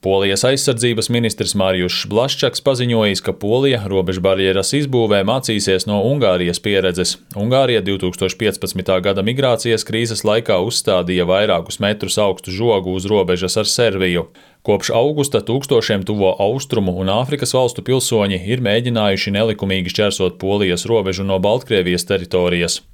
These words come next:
Pēdējo nedēļu laikā Varšava uz četrsimt kilometru garās robežas ar Baltkrieviju ir izvietojusi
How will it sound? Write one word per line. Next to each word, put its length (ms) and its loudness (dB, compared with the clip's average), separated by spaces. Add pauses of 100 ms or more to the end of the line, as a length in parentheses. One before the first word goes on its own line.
(240)
Pēdējo 400 2
nedēļu 400 2
laikā 400 2
Varšava 480 2
uz 80 -4
četrsimt 480 -2
kilometru 480 0
garās 400 2
robežas 480 0
ar 80 -2
Baltkrieviju 800 0
ir 80 -2
izvietojusi 640 0